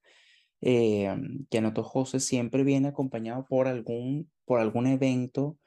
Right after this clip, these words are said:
eh, o alrededor de la acción o alrededor de, eh, del mercado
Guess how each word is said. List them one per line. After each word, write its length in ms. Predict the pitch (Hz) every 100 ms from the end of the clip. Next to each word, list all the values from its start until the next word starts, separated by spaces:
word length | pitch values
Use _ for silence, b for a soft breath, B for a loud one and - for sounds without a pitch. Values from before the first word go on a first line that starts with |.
| b b _ -
eh, 220 | 110 -
o 120 | 113
alrededor 540 | 113 110 113 104 104 117
de 80 | 123
la 80 |
acción 440 | 113 - 123 127 123
o 20 |
alrededor 560 | 113 113 113 104 104 113
de, 380 | 123 120 131 - _ _ _ _
eh, 400 | 131 117 107 104
del 180 | 110 107
mercado 640 | 110 107 120 123 131 160